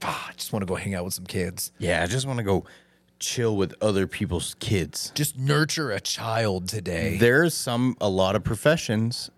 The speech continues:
Speaker 2: that when a male does them, I'm like, "What's your fucking motive, bro?"
Speaker 1: Yeah.
Speaker 2: Um, daycare workers.
Speaker 1: Yeah, boom.
Speaker 2: Gynecologists.
Speaker 1: Yep.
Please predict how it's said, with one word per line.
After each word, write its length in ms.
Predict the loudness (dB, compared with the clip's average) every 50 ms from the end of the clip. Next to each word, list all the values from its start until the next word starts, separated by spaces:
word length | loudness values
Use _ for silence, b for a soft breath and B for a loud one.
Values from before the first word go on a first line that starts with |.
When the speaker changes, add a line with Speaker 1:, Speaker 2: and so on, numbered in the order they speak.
| _ _ _ _ -2
Speaker 2:
that 320 | 2 4 4 4 2 0
when 220 | -2 0 0 2 2
a 40 | 2
male 480 | 2 2 2 0 0 0 0 -2 -2
does 380 | 0 2 2 4 4 2 -2 -4
them, 300 | -2 -2 0 0 -2 -4 -4 -2
I'm 240 | -2 0 0 2 0
like, 400 | 0 0 0 -2 -6 -10 -18 -20 _ _ _ _ _ -18
"What's 380 | -4 2 2 2 2 2 -4
your 120 | -2 -2 -2
fucking 420 | 0 2 0 0 2 2 0 2
motive, 420 | 2 4 4 4 2 0 -2 _
bro?" 280 | -2 2 2 2 2 0 -2 2
Speaker 1:
Yeah. 380 | 2 4 4 4 4 2 0 -4 _ _ _ -2
Speaker 2:
Um, 480 | 0 2 4 4 4 2 2 0 -2 _ -12 -20 -6 -2
daycare 380 | -2 -2 -2 -2 -2 0 0
workers. 600 | 0 0 -2 -2 -6 -10 -8 -8 -8 -10 -10 -2 0
Speaker 1:
Yeah, 160 | 0 0 0 -4
boom. 600 | -6 -6 -2 4 4 6 6 4 0 -2 -6 -8 -8 0
Speaker 2:
Gynecologists. 1080 | 2 4 4 4 2 0 0 2 2 2 2 0 -2 -6 -6 -6 -8 -8 -8 -10 -8 -6
Speaker 1:
Yep. 560 | -4 -2 0 0 0 2 2 4 2 2 0